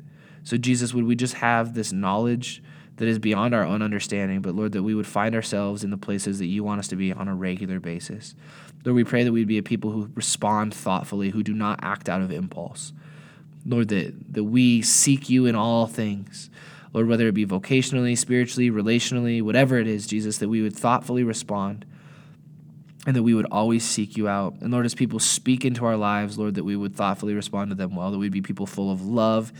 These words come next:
and grace and mercy. Lord, that we would never act out of anger or impulse, but Jesus, that we would thoughtfully respond. And Lord, we pray that we would also be a community of people that bring you into every circumstance as soon as possible.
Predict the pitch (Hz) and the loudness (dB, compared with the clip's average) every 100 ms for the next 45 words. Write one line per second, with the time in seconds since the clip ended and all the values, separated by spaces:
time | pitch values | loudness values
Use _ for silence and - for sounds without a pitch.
0 | - - - 92 92 110 113 107 101 - | -20 -10 -6 -4 -4 0 2 2 2 0
1 | - - - - 90 104 113 113 - 101 | -4 -16 -8 -4 -2 -2 -2 -2 -2 -2
2 | 98 - - - - 101 101 95 104 107 | -4 -10 -20 -16 -6 -4 0 0 0 2
3 | 113 110 107 - - - - - 104 98 | 2 0 -2 -10 -10 2 2 2 0 0
4 | - 117 117 110 92 76 101 98 90 90 | -2 0 2 2 2 0 -2 -4 -6 -8
5 | - - - - - - - - 104 113 | -10 -12 -14 -20 -20 -20 -8 -4 -2 0
6 | 104 98 80 95 98 95 - 95 - - | 0 -2 -2 0 0 -2 -2 -2 -2 -6
7 | 95 85 85 - - - 95 - - - | -6 -4 -6 -12 -18 -12 -10 -10 -12 -12
8 | - - - - - - - 107 113 117 | -14 -20 -20 -20 -20 -20 -10 -4 0 2
9 | 117 120 110 104 104 64 107 110 107 101 | 2 2 2 2 0 -2 -2 -2 -2 -2
10 | - 107 113 127 113 110 - 98 98 90 | -2 -2 2 2 2 0 -2 -4 -2 -2
11 | 101 104 104 101 98 - 104 117 - 95 | -2 -2 0 -2 -2 -4 -4 -2 -2 -4
12 | 98 95 87 92 87 - 95 92 - 73 | -6 -6 -6 -6 -4 -4 -2 -4 -4 -8
13 | 85 - 85 | -8 -12 -16